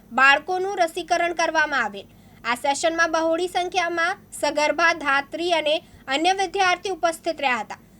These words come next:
સગર્ભા અને ધાત્રી માતાઓને નવજાત શિશુ અને નાના બાળકોની ખોરાક પ્રથાઓ વિશે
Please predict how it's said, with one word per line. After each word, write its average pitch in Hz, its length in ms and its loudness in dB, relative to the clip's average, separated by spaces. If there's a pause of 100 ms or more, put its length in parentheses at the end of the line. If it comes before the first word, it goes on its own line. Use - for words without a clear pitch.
(180)
સગર્ભા 311 540 2
અને 403 160 -2
ધાત્રી 359 380 -2
માતાઓને 349 560 -2
નવજાત 320 520 0
શિશુ 359 300 -6
અને 330 260 -2
નાના 302 280 -2
બાળકોની 302 500 -2
ખોરાક 311 520 -2
પ્રથાઓ 302 420 -2
વિશે 294 320 -6